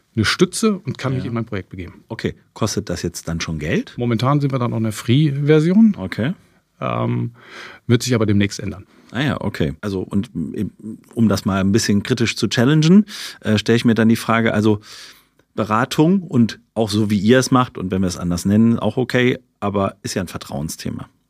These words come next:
Speaker 2: Am Ende musst du ja ein Vertrauen aufbauen und du baust ein Vertrauen. Du sagst ja auch, ist People-Business, baust du ja auf. Und insbesondere ja ist diese Anfangsphase immer eine sehr, sehr schwierige Phase, ne?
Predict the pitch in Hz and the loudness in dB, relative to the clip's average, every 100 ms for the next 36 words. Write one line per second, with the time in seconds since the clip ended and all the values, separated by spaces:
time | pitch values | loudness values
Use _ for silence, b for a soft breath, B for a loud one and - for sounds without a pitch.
0 | _ - 101 107 120 110 - 101 - 90 | _ -6 -2 4 6 6 4 0 0 -4
1 | 90 107 98 104 110 95 87 87 95 - | -2 0 0 -2 -2 -2 -4 -2 -4 -4
2 | 87 - 82 - 113 131 101 101 - 98 | -6 -8 -6 -2 2 2 2 0 -2 -4
3 | 98 - _ _ - - 117 - 131 151 | -4 -8 _ _ -16 -6 -6 -2 0 2
4 | 143 151 147 165 202 - B B B 95 | 2 2 2 0 0 -2 B B B -2
5 | 107 - 110 110 135 110 - 87 127 139 | -2 2 2 4 2 2 0 -6 -2 -2
6 | - 98 123 208 147 98 87 78 - - | 0 0 2 4 4 2 0 -4 -8 -8
7 | - 87 - 143 247 - 95 87 - 73 | -6 -8 -4 -2 -2 -2 -6 -6 -6 -6
8 | 80 80 107 - - 110 101 95 87 98 | -6 -4 -6 -6 -6 -2 0 0 0 0
9 | 101 98 92 92 90 92 b b - 143 | 2 2 0 0 -2 -4 b b -4 0
10 | 202 135 101 - 78 76 - 90 165 | 2 2 0 -2 -4 -6 -8 -6 -6